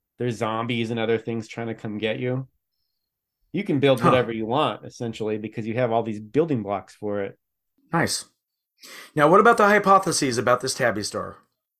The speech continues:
Speaker 1: Will you tell me?
Speaker 2: Well, large irregular changes in brightness, um, w-, have been measured by its light curve, but none to date fully explain all the aspects of the curve. One explanation is that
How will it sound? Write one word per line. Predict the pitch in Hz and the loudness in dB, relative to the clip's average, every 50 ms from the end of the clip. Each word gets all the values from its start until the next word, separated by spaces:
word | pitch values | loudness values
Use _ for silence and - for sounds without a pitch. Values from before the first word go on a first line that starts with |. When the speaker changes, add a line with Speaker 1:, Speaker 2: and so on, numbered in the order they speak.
| _ _ | _ _
Speaker 1:
Will | - 147 | -8 -8
you | 180 202 | -8 -4
tell | 196 - 233 226 226 | 0 2 2 4 4
me? | 233 202 139 110 92 - _ _ _ _ _ _ _ _ _ _ _ _ _ | 4 2 2 0 -4 -8 _ _ _ _ _ _ _ _ _ _ _ _ _
Speaker 2:
Well, | 107 104 113 117 120 120 120 127 131 139 160 190 208 208 185 - 127 | -2 2 4 6 6 8 8 8 8 8 6 6 4 2 0 -2 -2
large | 127 120 123 135 147 143 117 | -2 2 2 4 2 2 2
irregular | 131 127 135 131 117 135 127 127 120 | 0 2 2 2 2 0 -2 -2 -4
changes | - - - 151 147 147 139 131 127 113 | -4 -6 -4 -2 -2 -2 -2 -4 -6 -6
in | 113 117 | -6 -4
brightness, | 104 120 123 123 143 147 104 110 107 113 120 117 - - - - - - - _ - - | 0 2 2 2 2 0 -2 -4 -4 -4 -4 -6 -6 -6 -8 -8 -10 -12 -16 _ -8 -4
um, | 104 101 101 101 101 101 101 - - - 107 - - - - _ | -2 0 0 2 0 0 -2 -6 -8 -12 -14 -14 -16 -18 -16 _
w-, | 123 117 - 117 | -4 -2 0 0
have | 139 143 | 0 2
been | 123 127 120 | 2 2 2
measured | 117 113 120 113 120 120 104 | 2 2 2 0 -2 -2 -2
by | 110 107 104 | 0 0 0
its | 104 101 - | 0 -2 -4
light | 95 95 98 107 135 127 - _ | -4 -2 -2 -2 -2 -4 -8 _
curve, | - 110 101 107 135 165 208 - _ _ _ _ _ _ _ _ _ _ _ _ _ _ _ _ _ _ | -8 -4 -2 -2 -2 -2 -4 -10 _ _ _ _ _ _ _ _ _ _ _ _ _ _ _ _ _ _
but | - 110 | -10 -6
none | 117 120 131 151 160 | -4 -2 -2 0 0
to | 165 | 0
date | 139 151 151 147 147 | 0 0 0 -2 -2
fully | - 156 151 147 147 143 | -2 0 2 4 4 2
explain | 131 - - - - 135 139 139 135 131 127 | 2 0 -4 -4 -4 -4 -4 -2 -4 -6 -6
all | - 127 127 123 123 123 | -4 -2 -2 0 0 0
the | 123 120 | -2 0
aspects | 110 113 123 - - - 120 110 - | 0 0 0 0 -2 -6 -8 -8 -8
of | 110 92 | -8 -8
the | 101 | -8
curve. | 98 - 110 101 101 95 98 | -8 -6 -4 -2 -2 -2 -2
One | 107 107 127 156 185 | 0 2 4 4 4
explanation | 190 185 - - 143 135 127 127 - 135 120 123 | 2 2 0 -2 -2 0 0 -2 -4 -4 -4 -4
is | 120 110 104 | -4 -2 2
that | 113 110 107 - - | 2 2 2 0 -4